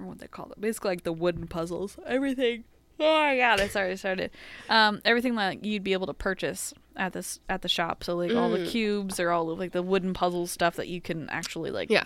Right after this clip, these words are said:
Speaker 1: play with and stuff. We kinda have to play with them and know how they work and, like, have to be able to explain to people how they work.
Speaker 2: Mm-hmm.
Speaker 1: I'm like, "Holy shit."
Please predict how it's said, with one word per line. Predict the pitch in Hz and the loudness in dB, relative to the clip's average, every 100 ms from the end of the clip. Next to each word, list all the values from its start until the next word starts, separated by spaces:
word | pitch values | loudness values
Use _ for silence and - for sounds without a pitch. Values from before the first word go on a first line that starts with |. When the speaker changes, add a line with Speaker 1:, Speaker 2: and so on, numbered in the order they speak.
| - | -2
Speaker 1:
play | - 180 185 | -2 0 2
with | 190 202 | 0 -2
and | 208 | -4
stuff. | 208 214 _ _ _ _ _ - - | -2 -4 _ _ _ _ _ -18 -8
We | 202 | -6
kinda | 196 180 | -4 -4
have | 185 - | -4 -8
to | |
play | - 175 | -6 -4
with | 170 - | -4 -6
them | 165 160 - - - - - | -8 -10 -14 -20 -20 -14 -4
and | 185 | 0
know | 175 170 | 0 0
how | 165 | -2
they | 156 147 | -2 -2
work | 165 160 - | -2 -2 -4
and, | - 160 | -10 -8
like, | 117 - - - | -8 -10 -20 -14
have | 185 160 - | -8 -8 -8
to | - - | -10 -8
be | 170 | -6
able | 156 180 | -4 -6
to | |
explain | - - 160 156 160 | -10 -8 -6 -6 -8
to | 202 | -8
people | 147 - 117 - | -8 -6 -6 -6
how | - - | -4 -2
they | - | -2
work. | 180 123 - - | -4 -4 -6 -2
Speaker 2:
Mm-hmm. | 180 180 180 - 208 | 2 4 2 0 -8
Speaker 1:
I'm | |
like, | 190 - | -8 -8
"Holy | - 214 226 226 - | -8 -6 -8 -12 -12
shit." | - - | -10 -10